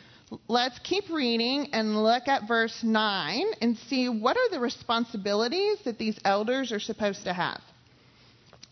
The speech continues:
Verse nine, "He must hold firm to the trustworthy word as taught." Why?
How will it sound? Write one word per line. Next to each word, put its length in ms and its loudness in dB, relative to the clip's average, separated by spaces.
Verse 440 0
nine, 440 0
"He 520 0
must 340 -2
hold 460 2
firm 460 -2
to 100 -4
the 120 -2
trustworthy 640 -2
word 300 2
as 180 -10
taught." 440 0
Why? 560 0